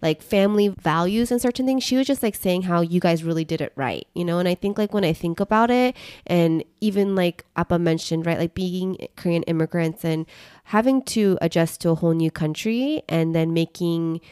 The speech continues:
like, coming together and making this family where we really do value each other and we put each other first is something I've always been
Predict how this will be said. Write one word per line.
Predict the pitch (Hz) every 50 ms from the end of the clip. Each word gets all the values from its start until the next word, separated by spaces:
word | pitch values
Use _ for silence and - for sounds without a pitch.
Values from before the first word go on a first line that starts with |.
| - _ -
like, | 165 _
coming | - 214 180 175 175 180
together | - - 180 - 165 160 160 170 170
and | 165 - 160 160 160
making | 160 160 156 _ - 160 160 156 156 151 151 165 165 _ _ _ _ _ _ _ _ _ _ -
this | 180 180 - -
family | - - 165 165 165 180 196 220 233
where | 208 185 170 165 160
we | 160 165 165 160
really | 160 165 170 170 175 175
do | 165 - 170 165
value | 156 - 156 156 165 165 165
each | 165 165 - -
other | 170 160 - 165 160
and | 156
we | 156 156
put | 151 - - 170 160
each | 160 - -
other | 165 160 160 156
first | 156 - - 143 143 151 180 220 220 - - -
is | 165
something | - - 160 160 _ 160 156 156 -
I've | - 156 160
always | - - 147 143 151 151 156 -
been | - 165 151 151 147 151